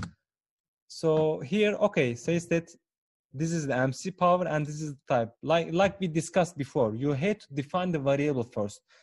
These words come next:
So this is variable and the type is like integer, bool, whatever. This time it is M C power. So I click OK, and here you can see it is defined. So yeah,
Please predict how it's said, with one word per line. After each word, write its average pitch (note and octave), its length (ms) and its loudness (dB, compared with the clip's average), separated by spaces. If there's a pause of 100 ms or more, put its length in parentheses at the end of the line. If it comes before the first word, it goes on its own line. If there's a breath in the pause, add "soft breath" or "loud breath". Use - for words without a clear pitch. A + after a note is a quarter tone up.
So - 120 -8
this F#3+ 220 -4
is G3+ 140 -4
variable F3+ 520 4 (460)
and C#3+ 160 -2
the C3+ 80 -2
type A#3 380 2
is F3 180 -6
like C#3 400 0
integer, C#3+ 640 0
bool, C#3 500 -2
whatever. E3 440 4 (480)
This G#3 260 -4
time A#3 380 0
it F#3+ 160 -4
is G#3+ 180 -6
M F3+ 160 0
C B3 160 -4
power. E3+ 460 2 (1200)
So - 160 -8
I C#3 140 0
click C#3 340 -8
OK, A#3+ 360 -2 (360)
and D#3+ 300 0
here G#3 200 2
you E3+ 160 -2
can E3 220 -2
see F3 240 -4
it D3 120 -6
is C#3 100 -10
defined. A2 460 -4 (2500)
So F3+ 500 4
yeah, D#3+ 240 6